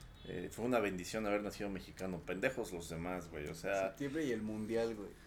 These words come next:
Speaker 1: Sí, güey, o sea, y tú me lo sa-, tú lo sabrás decir como mejor que yo, güey, ya que estás fuera de este país es como de, "No, al chile sí México es la verga, hijos de su puta madre". Y quien diga otra cosa va,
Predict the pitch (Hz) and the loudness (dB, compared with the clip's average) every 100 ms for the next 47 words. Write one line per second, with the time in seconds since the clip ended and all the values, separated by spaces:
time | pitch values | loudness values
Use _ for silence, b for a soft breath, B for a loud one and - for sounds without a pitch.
0 | - - 143 165 131 113 110 135 123 117 | -10 6 10 12 12 10 8 12 12 12
1 | 165 180 151 120 - 104 90 131 131 113 | 10 12 12 12 12 6 6 6 8 10
2 | 107 110 104 107 101 104 95 85 87 - | 10 10 8 6 6 6 4 4 2 4
3 | 95 95 92 90 90 101 113 120 - 117 | 2 4 6 6 6 6 6 4 4 4
4 | - 104 104 - 101 90 90 95 - 87 | 8 10 10 8 0 2 2 -2 -2 -2
5 | 78 87 92 98 98 - 127 131 - 139 | 0 0 2 4 4 2 2 4 4 6
6 | 170 143 135 95 82 95 90 87 - - | 6 8 8 8 8 8 8 4 2 -4
7 | - 104 - 90 87 95 90 87 - 101 | 8 8 8 0 10 12 12 6 4 6
8 | 143 135 123 107 - 107 113 165 - - | 10 10 10 6 6 2 2 0 -2 -8
9 | B B B B B - 90 95 95 87 | B B B B B 2 4 6 6 4
10 | 85 50 | 2 -2